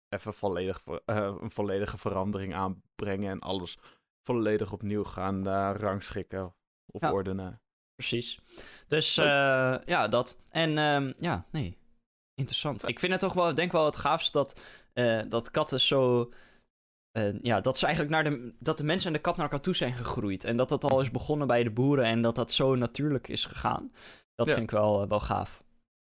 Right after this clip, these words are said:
Speaker 1: Ja, en alsnog is het ook wel, het heeft een beetje een omweggetje genomen voordat de hele wereld dezelfde katten als de, als die van de Egyptenaren gingen houden.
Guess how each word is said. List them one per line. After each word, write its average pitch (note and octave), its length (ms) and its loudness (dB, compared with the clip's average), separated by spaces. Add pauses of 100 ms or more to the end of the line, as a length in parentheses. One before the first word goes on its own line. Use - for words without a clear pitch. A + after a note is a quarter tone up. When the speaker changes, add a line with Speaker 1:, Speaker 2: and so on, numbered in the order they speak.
Speaker 1:
Ja, A2+ 320 0
en D3+ 160 2
alsnog G3+ 340 0
is G#3+ 100 0
het G3+ 140 -4
ook F#3+ 120 -4
wel, F3 520 4
het D#3+ 120 -4
heeft E3 160 -2
een F3 80 -2
beetje D#3 260 0
een D3 100 2
omweggetje D#3 600 0
genomen C3 380 -2
voordat C3 600 -4
de C3 200 -6
hele B2 420 0
wereld B2 600 0 (460)
dezelfde A#2+ 560 0
katten B2+ 400 2
als - 260 0
de, A#2 920 4 (260)
als - 160 -4
die B2+ 140 -4
van B2 280 0
de A2 420 0
Egyptenaren A#2 640 -2
gingen A2 240 -4
houden. A2 400 6